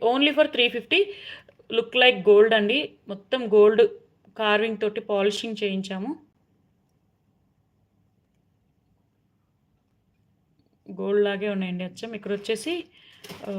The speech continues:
పింక్ స్టోన్, కింద కూడా గోల్డ్ బీడ్స్ హ్యాంగ్ చేశారు.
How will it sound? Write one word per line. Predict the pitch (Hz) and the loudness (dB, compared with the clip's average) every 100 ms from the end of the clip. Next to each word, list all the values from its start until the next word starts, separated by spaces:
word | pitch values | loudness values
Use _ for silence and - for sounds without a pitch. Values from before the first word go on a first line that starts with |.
| 185 190 - _ - | -10 -12 -20 _ -8
పింక్ | 262 233 - | -8 -8 -8
స్టోన్, | 214 185 180 - _ _ _ _ _ | -4 -4 -6 -14 _ _ _ _ _
కింద | 240 226 247 | -12 -8 -2
కూడా | 233 262 | 0 0
గోల్డ్ | 220 226 220 | 0 2 2
బీడ్స్ | 208 208 - | 0 -4 -8
హ్యాంగ్ | 202 196 196 | -10 -8 -6
చేశారు. | 208 196 190 185 | -6 -8 -10 -12